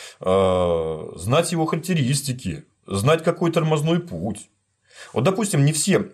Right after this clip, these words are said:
э, понимают, что, почему необходимо соблюдать скорость, почему в городе, э, зачастую, как бы, скорость — это шестьдесят километров в час, если иное не оговорено требованием дорожных знаков.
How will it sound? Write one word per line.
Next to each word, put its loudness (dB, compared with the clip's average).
э, 6
понимают, 0
что, -6
почему 2
необходимо 0
соблюдать 2
скорость, 0
почему -2
в -2
городе, 4
э, 2
зачастую, -2
как -2
бы, -2
скорость — 0
это -4
шестьдесят -2
километров 0
в -2
час, 2
если 0
иное 4
не 2
оговорено 2
требованием -2
дорожных 2
знаков. -2